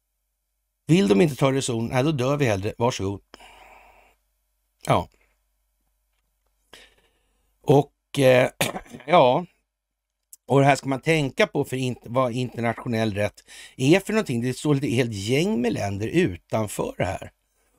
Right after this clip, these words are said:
Och varför gjorde Ryssland på det här konstiga viset att de, ja, för ett antal år sedan, eller nu inte så jättelänge sedan, alltså, så ställde de rysk rätt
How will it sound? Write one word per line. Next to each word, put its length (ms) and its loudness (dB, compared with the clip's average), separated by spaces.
Och 220 4
varför 280 2
gjorde 380 -4
Ryssland 420 -6
på 80 -10
det 60 -6
här 80 -6
konstiga 460 -8
viset 320 -6
att 80 -8
de, 180 -6
ja, 260 -2
för 120 -6
ett 80 -4
antal 280 0
år 120 0
sedan, 120 -6
eller 100 -2
nu 120 0
inte 200 -6
så 140 -2
jättelänge 460 0
sedan, 120 -8
alltså, 160 -12
så 160 -8
ställde 540 0
de 200 2
rysk 540 -2
rätt 500 -6